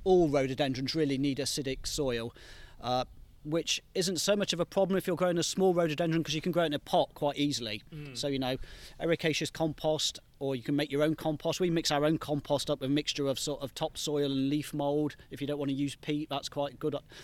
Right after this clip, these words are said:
Speaker 2: Yeah.
Speaker 1: way
Speaker 2: Yeah.
Speaker 1: of doing it.
Speaker 2: Yeah.
Speaker 1: For, for small rhododendrons, in a little raised bed or in a pot,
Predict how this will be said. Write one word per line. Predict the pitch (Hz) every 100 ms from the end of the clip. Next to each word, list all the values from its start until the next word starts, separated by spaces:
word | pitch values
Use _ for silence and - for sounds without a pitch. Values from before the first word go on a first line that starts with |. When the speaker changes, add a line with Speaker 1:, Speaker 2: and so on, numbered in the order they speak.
| - -
Speaker 2:
Yeah. | 143 113
Speaker 1:
way | 139 143
Speaker 2:
Yeah. | 123
Speaker 1:
of | 98
doing | 156 147 151
it. | 135
Speaker 2:
Yeah. | 120
Speaker 1:
For, | 147 -
for | -
small | - 208 196
rhododendrons, | 165 147 143 147 165 165
in | 170
a | 170
little | 185 165
raised | 175 170 160 -
bed | 175 185 180
or | 147
in | 147
a |
pot, | 139 - 170